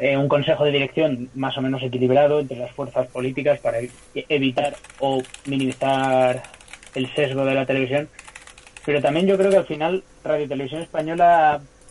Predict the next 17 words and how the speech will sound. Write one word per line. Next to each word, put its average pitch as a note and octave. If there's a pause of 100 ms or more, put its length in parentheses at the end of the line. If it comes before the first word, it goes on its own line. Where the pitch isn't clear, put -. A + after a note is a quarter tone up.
ha D3
acabado C#3
dejando C#3
de D3+
gustar C3
también, C3+
porque B2+
el B2
contenido C3
ha B2
ido, C3+ (440)
bajo C3
mi B2
punto B2+
de C3+
vista, C3
empeorando. C#3+